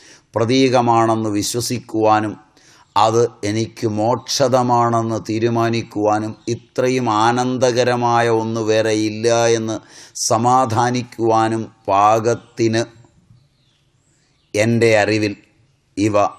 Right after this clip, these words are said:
നിലകൊള്ളുന്നുണ്ടോ? എൻ്റെ പൂർവികരെ, എനിക്ക് മുമ്പേ കർമ്മം ചെയ്ത് കടന്നുപോയവരെ, ഞാൻ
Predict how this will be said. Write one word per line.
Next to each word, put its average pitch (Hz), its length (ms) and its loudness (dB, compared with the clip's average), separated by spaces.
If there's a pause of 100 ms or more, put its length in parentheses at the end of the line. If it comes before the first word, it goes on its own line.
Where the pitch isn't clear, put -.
(880)
നിലകൊള്ളുന്നുണ്ടോ? 101 1000 -2 (1000)
എൻ്റെ 113 280 2
പൂർവികരെ, 117 840 2 (960)
എനിക്ക് 127 420 0
മുമ്പേ 127 380 2
കർമ്മം 123 460 0
ചെയ്ത് 120 300 0
കടന്നുപോയവരെ, 113 920 0 (1000)
ഞാൻ 120 420 2